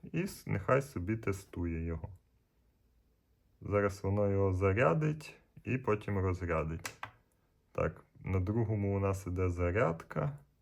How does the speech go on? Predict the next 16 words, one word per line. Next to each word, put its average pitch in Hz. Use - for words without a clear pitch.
на -
першому 104
у 90
нас 95
іде 92
також 92
зарядка. 80
Я 107
хочу 127
їх 110
всіх -
протестувати, 107
тому 101
включу 95
режим 92
тестування. 143